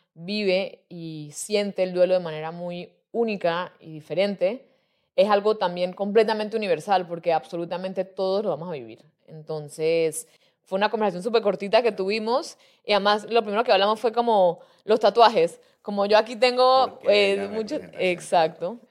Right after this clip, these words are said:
Speaker 1: entonces
Speaker 2: Por ejemplo, ahora se preguntarán por qué estoy en el primer capítulo. Mm, en la empatía que tuvimos en la conversación, ahora te lo cuento, no te lo
Speaker 1: Ujú.
Speaker 2: conté en ese momento. Se murió mi papá cuando yo tenía quince años, se murió el día de mi cumpleaños. Son épocas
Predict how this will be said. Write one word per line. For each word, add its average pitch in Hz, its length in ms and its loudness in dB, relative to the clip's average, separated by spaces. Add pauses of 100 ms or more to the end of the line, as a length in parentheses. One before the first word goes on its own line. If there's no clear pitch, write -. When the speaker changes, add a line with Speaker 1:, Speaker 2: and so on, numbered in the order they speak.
Speaker 1:
entonces 165 500 -2
Speaker 2:
Por 202 100 -4
ejemplo, 117 340 -6
ahora 123 600 0
se 104 120 -20
preguntarán 95 420 -12
por 98 140 -18
qué 110 80 -18
estoy 110 260 -12
en 110 80 -14
el 92 100 -16
primer 85 300 -20
capítulo. - 460 -20 (340)
Mm, - 720 -20
en 85 100 -18
la 85 60 -14
empatía 82 360 -10
que 113 100 -10
tuvimos 95 360 -12
en 101 60 -14
la 87 100 -14
conversación, 82 640 -18 (640)
ahora 92 260 -2
te 90 80 -8
lo 82 100 -8
cuento, 95 240 -8
no 95 80 -12
te 101 80 -8
lo 101 80 -2
Speaker 1:
Ujú. 98 80 -2
Speaker 2:
conté 95 140 -6
en 82 40 -14
ese 95 120 -18
momento. 87 520 -18 (540)
Se - 140 -20
murió 92 240 -12
mi 98 80 -10
papá 98 480 -2
cuando 87 180 -10
yo 82 80 -12
tenía 85 240 -14
quince 85 280 -18
años, 85 340 -16 (240)
se - 240 -20
murió 76 260 -16
el 78 80 -14
día 85 120 -12
de 85 60 -12
mi 87 100 -16
cumpleaños. 78 640 -16 (240)
Son 76 200 -20
épocas 80 520 -20